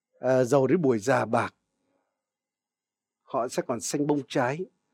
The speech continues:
được thạnh mộng và xanh tươi." Cái này nó còn hàm ý nói đến kết cục một cuộc đời. Anh chị em, kết cục cuộc đời của con người trung tín được trồng trong nhà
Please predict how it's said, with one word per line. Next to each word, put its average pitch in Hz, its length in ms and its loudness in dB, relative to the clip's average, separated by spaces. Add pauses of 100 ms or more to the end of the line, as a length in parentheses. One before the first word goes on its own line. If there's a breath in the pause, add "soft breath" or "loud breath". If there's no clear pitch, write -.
(480)
được - 220 -8
thạnh 131 220 -2
mộng 120 180 -2
và 104 80 -12
xanh 127 200 -8
tươi." 127 280 -2 (1400)
Cái 135 120 2
này 156 200 4
nó 123 120 0
còn 135 200 -2
hàm 117 260 -2
ý 127 160 0
nói 143 200 0
đến 156 160 -4 (140)
kết 226 180 0
cục - 220 -8
một 107 240 -10
cuộc - 160 -12
đời. 95 240 -8 (1400)
Anh 143 140 -4
chị 160 60 0
em, 139 80 0
kết 226 260 0
cục - 180 -2
cuộc - 140 -4
đời 123 200 2
của 98 100 -10
con 165 160 0
người 113 160 2 (100)
trung 175 140 -6 (100)
tín 160 200 -2
được - 180 -4
trồng 113 200 -4
trong 139 140 -4
nhà 123 160 -4